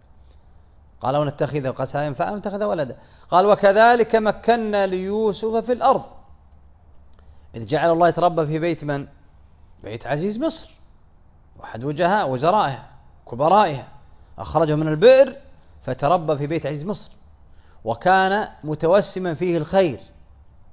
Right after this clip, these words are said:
وذاك إيش قال؟ "لا، عسى أن ينفع أو نتخذه ولدا"، ولا شك أنه إذا اتخذ ولدا سيرفع إيش؟ من شأنه ومكانته،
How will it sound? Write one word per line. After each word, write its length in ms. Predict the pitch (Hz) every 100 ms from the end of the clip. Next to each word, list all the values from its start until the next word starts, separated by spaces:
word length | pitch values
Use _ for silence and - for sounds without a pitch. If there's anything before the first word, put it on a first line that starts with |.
| - - -
وذاك 360 | - 120 156 156
إيش 280 | 160 147 -
قال؟ 420 | 143 175 196 156
"لا، 100 | 127 - - - -
عسى 260 | 170 -
أن 100 | 202
ينفع 260 | 226 214 202
أو 120 | 220
نتخذه 640 | 220 196 214 190 233 285 277
ولدا"، 680 | 233 208 170 135 143 208 - - - -
ولا 320 | 107 123 143 190
شك 160 | 180
أنه 120 | 147
إذا 100 | 139
اتخذ 420 | 131 - 175 147 135
ولدا 400 | 127 135 143 185
سيرفع 400 | 139 151 135 131
إيش؟ 240 | 123 - -
من 140 | 107 117
شأنه 440 | - 127 139 156
ومكانته، 580 | 196 214 277 233 131